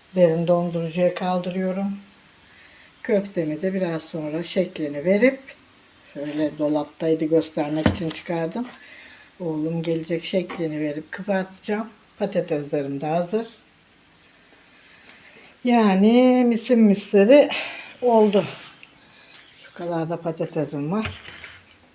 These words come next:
Çayımızı koyalım. Balkonumuza çıkalım. Güneş de gitti. Tam şimdi keyif zamanı. Akşam çayı.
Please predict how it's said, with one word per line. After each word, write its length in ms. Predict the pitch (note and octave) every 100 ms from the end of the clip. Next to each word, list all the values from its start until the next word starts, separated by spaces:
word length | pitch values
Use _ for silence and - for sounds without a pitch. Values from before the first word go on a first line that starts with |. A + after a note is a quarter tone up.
| _ _ _ _ - _ _ _ _ _ _ - -
Çayımızı 500 | G3+ D#3+ D3 D3 E3
koyalım. 500 | G3 F#3+ G3 G#3 G#3+ - _ _ _ _ _ -
Balkonumuza 880 | A#3 A#3+ G#3+ F#3+ - - - A#3+ A3
çıkalım. 460 | - G3 F3+ E3 D#3+ D#3 D#3+ D#3 - _ _ _ _ _ _ - - - F#3 - _ _ _
Güneş 480 | G3+ F3 F3 E3 -
de 80 | E3
gitti. 460 | D3 C#3+ - A3+ - - _ _ -
Tam 260 | G#3 G3
şimdi 380 | - E3+ F3 G#3
keyif 340 | G3 E3+ D#3+
zamanı. 440 | - D3+ C#3 C3+ C#3 - - - _ _ _ _ _ _ _ -
Akşam 480 | E3+ - - E3 C#3+
çayı. 260 | E3 C#3